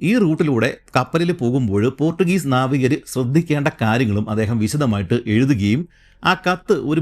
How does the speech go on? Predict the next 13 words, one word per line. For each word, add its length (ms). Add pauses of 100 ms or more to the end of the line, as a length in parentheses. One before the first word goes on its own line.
ബൂട്ടിനകത്ത് 640 (140)
സുരക്ഷിതമായിട്ട് 680 (160)
പൊതിഞ്ഞ് 420
വെച്ച 180
ശേഷം 360 (140)
ആ 80
മിൽക്ക് 360
വുഡ് 260
മരത്തിൽ 260 (120)
കെട്ടിത്തൂക്കിയിടുകയും 760
ചെയ്തു. 200 (680)
ഈ 100 (100)
കത്ത് 260